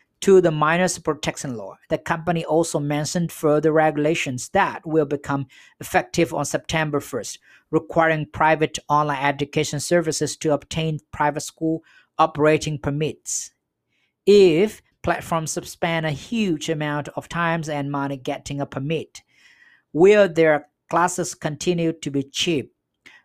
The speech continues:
A user posted on Q and A portal Xinhu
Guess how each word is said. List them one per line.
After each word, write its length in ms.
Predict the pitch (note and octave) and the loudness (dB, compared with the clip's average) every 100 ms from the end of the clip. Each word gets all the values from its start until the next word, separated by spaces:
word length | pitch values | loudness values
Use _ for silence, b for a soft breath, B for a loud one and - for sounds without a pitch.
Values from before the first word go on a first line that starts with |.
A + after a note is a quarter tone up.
| b | b
A 100 | D3+ | 0
user 380 | C#3+ F#3 G#3 F#3 | 4 4 4 4
posted 500 | F3+ F3 F3 - D#3+ | 4 4 4 2 -2
on 260 | C#3+ D3 C#3+ | 0 -2 -4
Q 280 | - F#3+ | -2 2
and 80 | F3 | 2
A 260 | D#3 D3+ E3 | 2 0 -2
portal 540 | - D#3 D3+ C#3+ C3 | 0 2 2 2 0
Xinhu 1120 | A#2 A#2 B2+ D#3+ G3 G3 F#3 D#3 G3+ F3 F3+ | -6 -10 -8 -4 -2 -2 -2 -2 0 0 0